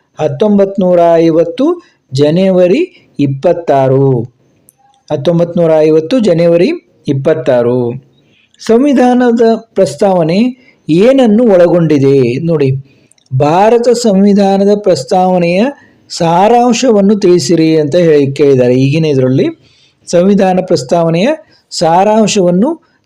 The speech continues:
ತಿಳಿಯಿರಿ, ತಿಳಿಸಿರಿ ಅಂತ ಹೇಳಿದ್ದಾರೆ. ಅದನ್ನ ನಿಮ್ಮ ಪಾಠದ ಪ್ರಾರಂಭದಲ್ಲಿ ನೋಡಿ, ಸಂವಿಧಾನ ರಚನಾಕಾರರ ವಿಚಾರಧಾರೆಯನ್ನ ಅದು ಒಳಗೊಂಡಿದೆ. ಅದನ್ನು ನಿಮ್ಮ ಪಾಠದ ಪ್ರಾರಂಭದಲ್ಲಿ ಒಂದು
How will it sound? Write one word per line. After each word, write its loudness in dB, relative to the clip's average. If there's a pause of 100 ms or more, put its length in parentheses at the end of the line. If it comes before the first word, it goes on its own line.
ತಿಳಿಯಿರಿ, 2
ತಿಳಿಸಿರಿ -2
ಅಂತ -4
ಹೇಳಿದ್ದಾರೆ. 2 (560)
ಅದನ್ನ 0 (160)
ನಿಮ್ಮ 0
ಪಾಠದ 0 (120)
ಪ್ರಾರಂಭದಲ್ಲಿ 0 (2500)
ನೋಡಿ, 2
ಸಂವಿಧಾನ 2
ರಚನಾಕಾರರ 0
ವಿಚಾರಧಾರೆಯನ್ನ 0 (260)
ಅದು -2
ಒಳಗೊಂಡಿದೆ. 0 (640)
ಅದನ್ನು 2
ನಿಮ್ಮ 2
ಪಾಠದ 0
ಪ್ರಾರಂಭದಲ್ಲಿ 0 (720)
ಒಂದು 0